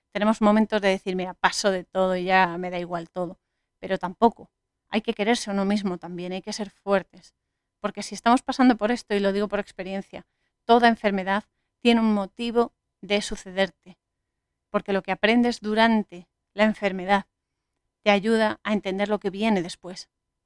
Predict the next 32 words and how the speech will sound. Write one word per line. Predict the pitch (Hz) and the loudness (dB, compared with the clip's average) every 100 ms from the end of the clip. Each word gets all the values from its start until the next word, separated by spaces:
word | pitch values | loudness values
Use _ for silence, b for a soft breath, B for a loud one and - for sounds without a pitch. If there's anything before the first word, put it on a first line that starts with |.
| _ _ - | _ _ -12
Y | |
es | 220 220 | -2 4
muy | 233 262 | 4 4
importante, | 208 190 180 - 190 170 180 - | 0 -6 -14 -14 -16 -16 -20 -18
es | 214 220 | -8 -2
muy | 220 | -2
importante, | 202 180 175 190 180 | -4 -10 -16 -16 -16
de | 175 | -16
verdad. | 175 175 180 _ _ _ _ _ | -12 -8 -8 _ _ _ _ _
No | 208 214 | 0 2
insistiría | 233 - 226 214 202 185 | 2 0 -6 -2 -2 -2
tanto | 202 214 - 247 - _ _ _ | -4 -4 0 -2 -2 _ _ _
si | - - 196 | -18 -10 -4
no | 202 | 0
lo | 208 | 0
hubiese | 202 - | -2 -2
vivido, | 185 185 214 180 | -4 -2 -2 -4
pero | 180 175 | -8 -4
lo | 190 | -2
he | 226 | -2
vivido. | 208 196 190 180 _ _ _ _ _ - | -2 -4 -8 -14 _ _ _ _ _ -12
Y | 202 | -2
todo | 214 240 | 0 0
tiene | 240 233 | 2 2
un | 226 | 2
sentido, | - 190 185 208 196 180 190 _ _ _ | -2 -8 -8 -6 -8 -8 -20 _ _ _
incluso | 208 196 190 196 | -12 -10 -10 -8
la | |
enfermedad. | 190 - 190 190 190 - _ - | -8 -8 -8 -8 -10 -16 _ -12
Es | 196 | 0
muy | 226 226 | 0 2
importante. | 190 180 - 170 180 _ | -4 -8 -14 -14 -14 _